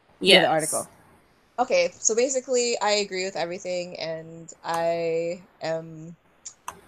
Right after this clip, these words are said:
Speaker 3: not surprised because I'm so used to it, but I'm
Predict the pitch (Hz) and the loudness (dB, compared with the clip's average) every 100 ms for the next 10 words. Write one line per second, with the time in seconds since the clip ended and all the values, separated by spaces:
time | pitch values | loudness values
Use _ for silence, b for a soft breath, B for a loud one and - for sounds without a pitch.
0 | - _ _ _ _ _ - 196 220 320 | -20 _ _ _ _ _ -6 2 4 4
1 | - 277 233 415 403 - - - 214 208 | 2 2 4 2 -2 -4 -6 -8 -4 -4
2 | 190 - - 202 214 202 165 - 247 269 | -4 -4 -4 -2 -2 -4 -6 -8 4 8
3 | 302 226 196 190 185 185 180 | 8 8 0 0 0 -4 -10